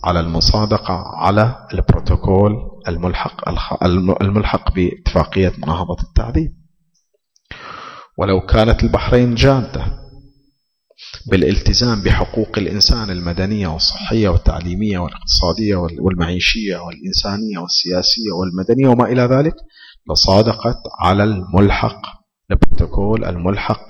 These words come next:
بالعهد الدولي الخاص بالحقوق المدنية والسياسية وما إلى ذلك. هذا التلكؤ لا يكشف عن أن هناك إشكالية في التشريعات المحلية.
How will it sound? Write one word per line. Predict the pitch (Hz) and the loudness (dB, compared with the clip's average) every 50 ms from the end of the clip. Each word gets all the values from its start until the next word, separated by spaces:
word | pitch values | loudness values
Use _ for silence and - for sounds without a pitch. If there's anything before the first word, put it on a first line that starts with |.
| - - _ _ | -20 -20 _ _
بالعهد | - 98 101 98 92 95 87 92 101 95 92 - 87 | -6 2 2 2 2 2 0 0 0 0 0 -2 -4
الدولي | 85 - - - 90 92 92 95 101 | -6 -4 0 2 4 4 6 4 2
الخاص | 98 - - - 80 85 95 95 - | 0 0 0 0 0 0 0 0 -2
بالحقوق | - 69 - - - - 87 92 - - 104 | -2 0 0 0 2 2 2 2 2 0 -4
المدنية | 92 85 80 - - 80 80 85 90 | -4 -4 -4 -4 -4 -6 -4 -6 -6
والسياسية | 101 107 - - 107 107 104 92 87 - - - 80 | -4 0 0 2 2 4 4 2 0 0 -2 -2 0
وما | 90 104 113 107 104 | 0 0 0 0 -2
إلى | 95 123 139 | 0 2 2
ذلك. | 135 135 165 165 156 - - _ - - _ _ _ _ _ _ _ _ _ _ _ _ _ _ _ _ _ _ | 4 4 2 0 0 -4 -10 _ -20 -20 _ _ _ _ _ _ _ _ _ _ _ _ _ _ _ _ _ _
هذا | - - 104 104 110 120 127 151 | 0 0 0 0 -2 -2 -2 -4
التلكؤ | - - - - 147 151 151 - - - - - - - - - - - - - - - - _ _ _ _ _ _ _ _ _ _ _ - - _ _ - | -6 2 0 0 2 2 -6 -6 -6 -6 -6 -6 -6 -16 -16 -16 -16 -16 -18 -20 -20 -20 -20 _ _ _ _ _ _ _ _ _ _ _ -20 -20 _ _ -4
لا | 95 90 | 0 0
يكشف | 110 143 156 - - - - - - - - | 2 0 0 0 -2 -2 -2 -6 -6 -6 -6
عن | 131 - | -6 -6
أن | - 120 120 113 | -6 -4 -4 -2
هناك | 98 104 107 104 101 95 - - | -2 0 0 0 -2 0 0 -2
إشكالية | - - - - - - 90 90 82 80 80 82 | 0 0 -2 -2 0 2 0 2 2 0 -2 2
في | - - 87 78 - - | 2 0 0 0 -6 -6
التشريعات | - - 80 - - - 80 78 76 76 80 82 - | -4 -2 -2 0 0 -2 -4 -4 -4 -2 -2 -2 -2
المحلية. | - 80 78 - - 80 76 78 85 82 78 69 - - | -2 -2 -2 -4 -6 -6 -2 -2 -2 0 0 -2 -4 -4